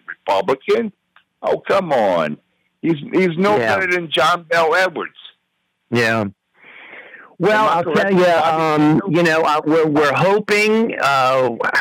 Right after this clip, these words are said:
Speaker 2: we're, we're hoping he's gonna be successful. Uh, certainly, we keep a close eye. Uh, hopefully, we'll be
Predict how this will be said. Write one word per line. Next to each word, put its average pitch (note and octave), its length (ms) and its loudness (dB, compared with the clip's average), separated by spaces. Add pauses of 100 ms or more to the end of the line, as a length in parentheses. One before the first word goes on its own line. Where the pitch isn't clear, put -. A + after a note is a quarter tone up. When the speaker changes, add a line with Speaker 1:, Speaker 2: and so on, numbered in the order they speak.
(320)
Speaker 2:
we're, C3 180 0 (140)
we're B2+ 440 -2
hoping D#3+ 340 0
he's F#3 120 0
gonna F3 200 -2
be E3+ 160 0 (100)
successful. D#3+ 880 -2
Uh, A2+ 360 0 (200)
certainly, D#3+ 240 2 (120)
we B2 60 2
keep D3 180 0
a B2+ 80 0
close G3+ 400 -2
eye. E3+ 540 2 (580)
Uh, B2+ 420 0
hopefully, G3 300 2
we'll E3 240 4
be F3+ 100 2